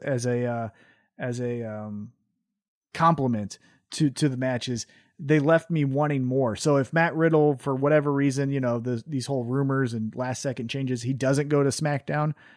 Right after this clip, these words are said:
and he stays on N X T, run that shit back. You know what I mean? Let's do a last man standing or something else. Um, but yeah,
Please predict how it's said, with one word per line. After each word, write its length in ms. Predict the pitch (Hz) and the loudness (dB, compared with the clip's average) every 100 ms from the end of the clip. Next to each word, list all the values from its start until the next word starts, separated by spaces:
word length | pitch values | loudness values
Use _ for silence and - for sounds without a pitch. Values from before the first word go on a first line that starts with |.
| _ | _
and 140 | - 131 | -4 -2
he 60 | |
stays 300 | - 151 160 | 0 2 4
on 120 | 165 | 4
N 100 | 165 | 2
X 160 | 170 160 | 0 -2
T, 260 | - 202 185 _ _ _ - | 0 0 0 _ _ _ -18
run 440 | - 127 123 196 | -12 -2 2 4
that 180 | 180 180 | 4 4
shit 260 | 175 180 | 4 4
back. 380 | 120 147 135 - - | 4 2 2 -2 -2
You 100 | 151 | 4
know 80 | |
what 100 | 170 | 4
I 40 | 151 | 4
mean? 120 | 165 | 4
Let's 160 | 165 160 | 4 4
do 140 | 208 | 4
a 20 | |
last 300 | 151 165 170 | 6 4 4
man 180 | 175 180 | 2 2
standing 440 | - 151 165 139 | 2 2 4 4
or 60 | 113 | 0
something 360 | - 190 180 170 | 2 2 4 4
else. 260 | 165 123 - - - _ | 4 2 -4 -20 -20 _
Um, 640 | - 139 127 117 110 104 123 _ _ _ _ - | 0 4 4 2 -2 -6 -10 _ _ _ _ -2
but 200 | 147 143 | 2 4
yeah, 220 | 156 | 4